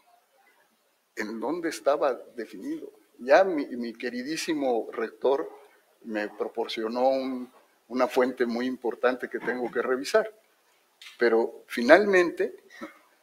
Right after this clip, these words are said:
como pasa en México, no hay una definición técnica de los linderos de los estados.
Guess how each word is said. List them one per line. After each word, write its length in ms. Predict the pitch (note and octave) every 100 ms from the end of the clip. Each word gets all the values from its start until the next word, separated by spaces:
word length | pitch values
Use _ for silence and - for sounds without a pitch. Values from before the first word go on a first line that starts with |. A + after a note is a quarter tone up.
| _
como 280 | - A2+ A2+
pasa 280 | B2+ E3+ F#3
en 140 | E3+
México, 520 | C#3 A#2+ C#3+ B2+ F#3 G#3+ _ _ _ _ _ _
no 320 | - A2+ D3 C#3+
hay 240 | A3+ G#3 - _ _ _ _ _ _ -
una 220 | C#3 E3+
definición 760 | E3+ - A#2+ A2 B2 C3 D3+ D#3+ - _
técnica 720 | - E3+ G3+ F#3 - G#2+ F2+ - _ _ _ _ _ _ -
de 80 | A#2
los 240 | A#2 A2
linderos 420 | G#2+ G2+ B2+ E3
de 80 | C#3+
los 220 | A2+ -
estados. 640 | G2 - - G3 G#3 -